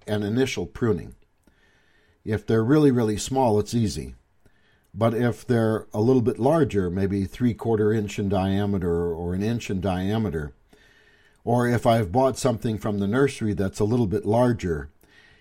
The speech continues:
and, uh, it's in a container, for instance, and I've put it in the ground. And that's a whole nother topic. All selecting fruit trees is another topic,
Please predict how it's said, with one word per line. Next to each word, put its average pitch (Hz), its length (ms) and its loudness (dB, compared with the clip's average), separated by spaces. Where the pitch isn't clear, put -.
and, 104 440 0
uh, 104 220 4
it's 120 240 -4
in 113 100 2
a 107 60 0
container, 113 640 -2
for 87 240 -6
instance, 82 500 -8
and 92 140 -2
I've 90 140 -6
put 117 160 -2
it 101 120 0
in 92 140 -2
the 85 80 -4
ground. 92 520 -4
And 98 140 -2
that's 123 200 2
a 107 80 2
whole 110 220 4
nother 101 300 4
topic. 98 540 0
All 95 400 -2
selecting 104 560 2
fruit 127 280 -2
trees 80 400 -4
is 95 280 -4
another 101 360 2
topic, 98 640 -2